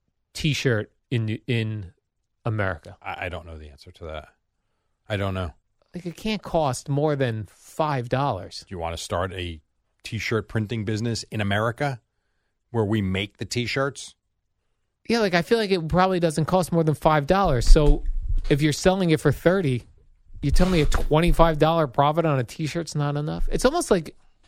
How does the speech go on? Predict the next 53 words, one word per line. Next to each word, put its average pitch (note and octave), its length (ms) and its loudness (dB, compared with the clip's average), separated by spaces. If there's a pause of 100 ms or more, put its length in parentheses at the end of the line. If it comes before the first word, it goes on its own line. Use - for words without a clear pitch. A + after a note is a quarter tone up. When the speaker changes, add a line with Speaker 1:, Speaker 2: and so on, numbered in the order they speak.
(160)
Speaker 1:
when D#3 180 2
I, D3+ 180 4
when C#3+ 160 2
I, C3+ 260 2
uh, B2 120 2
see D3 220 -2
things, C3+ 300 0
like, A2+ 260 0
in B2+ 160 4
restaurants, G#2+ 580 -2
when A#2+ 100 -2
I A2 80 0
go A2+ 120 0
to G#2+ 40 2
a G#2 60 2
restaurant, G2+ 360 -2
and A2+ 60 -2
all D3 100 4
Speaker 2:
Sure. G#3 100 0
Speaker 1:
you G3 40 0
hear F3 200 0
about B2 260 2
is, A2 260 -4 (380)
you C#3 80 2
know, C3+ 80 6
when A#2 160 0
people C#3+ 400 4
are A2 140 0
like, G2 180 -2
"Oh, C#3 100 4
I'd B2+ 140 0
love B2 160 -2
to C3+ 80 -2
own A#2 140 -2
a G#2+ 60 0
restaurant. G2+ 420 -4
Oh, A#2+ 240 2
it's - 180 -6
the A2 120 -2
biggest A#2 400 0
failing A2 600 -2
business G#2+ 520 0
in G#2 100 0
the G2+ 100 0
country. A2+ 520 2
Like, F#2 260 -4
it's - 100 -12
very A2 220 2
difficult G#2+ 460 0
to G2+ 100 -2
run G#2+ 180 -2
a G#2 60 -2
restaurant, G#2+ 600 -4